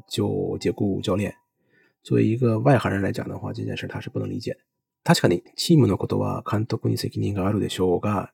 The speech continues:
試合をするのは選手。個々の力を信じてカバーし合うチーム力。世界大会なら最も重要なこと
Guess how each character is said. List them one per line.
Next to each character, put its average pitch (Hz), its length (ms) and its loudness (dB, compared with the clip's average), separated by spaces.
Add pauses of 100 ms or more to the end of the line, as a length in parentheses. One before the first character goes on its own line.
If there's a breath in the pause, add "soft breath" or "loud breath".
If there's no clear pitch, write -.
(140)
試 135 540 2
合 147 80 4
を 147 100 4
す - 140 -4
る 156 80 2
の 160 120 2
は 156 140 2
選 104 160 0
手。 - 180 -8 (920)
個 - 140 4 (100)
々 110 80 8
の 104 40 4
力 107 340 0
を 101 80 0
信 101 200 -2
じ 101 140 -4
て - 300 -6
カ 110 180 -2
バ 98 160 2
ー - 20 -2
し - 320 -4
合 92 120 2
う - 80 -10 (300)
チ - 200 2
ー 113 40 6
ム 107 80 2
力。 - 280 -8 (720)
世 - 160 -4
界 131 180 4
大 135 220 6
会 - 100 -2
な 90 100 -4
ら 92 300 -4
最 98 260 0
も 110 140 4
重 107 140 -2
要 104 60 2
な 90 100 -2
こ - 120 -8
と 101 300 -6